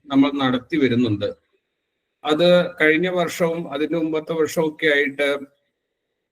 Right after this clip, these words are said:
ശ്രീ സൂക്ത ഹോമം അല്ലെങ്കിൽ തുടങ്ങിയ വിവിധ പരിപാടികളോടെ നമ്മൾ ആചരിച്ചു വരുന്നു.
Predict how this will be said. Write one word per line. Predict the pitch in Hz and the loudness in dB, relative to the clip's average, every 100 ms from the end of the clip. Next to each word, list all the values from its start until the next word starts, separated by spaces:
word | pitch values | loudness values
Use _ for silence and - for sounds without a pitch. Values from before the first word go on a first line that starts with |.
| _ _ _ _ _ _ _ - | _ _ _ _ _ _ _ -10
ശ്രീ | - 151 | -2 -2
സൂക്ത | 151 156 - 151 | 0 -2 0 -2
ഹോമം | 147 143 139 135 135 - _ _ _ _ _ | 0 4 4 4 2 -10 _ _ _ _ _
അല്ലെങ്കിൽ | 113 131 139 139 139 135 135 - _ _ _ _ _ _ _ _ _ _ - | -6 0 2 2 2 0 -2 -8 _ _ _ _ _ _ _ _ _ _ -8
തുടങ്ങിയ | 160 156 165 165 160 170 143 | -4 0 2 2 0 -6 -6
വിവിധ | 151 165 170 160 | -2 0 -2 -2
പരിപാടികളോടെ | 185 175 160 160 160 160 165 156 151 | 0 0 0 0 0 -2 -2 0 2
നമ്മൾ | 151 143 151 | 2 2 0
ആചരിച്ചു | 135 131 143 147 131 | 0 0 0 -2 0
വരുന്നു. | 143 107 107 110 | 0 0 -4 -8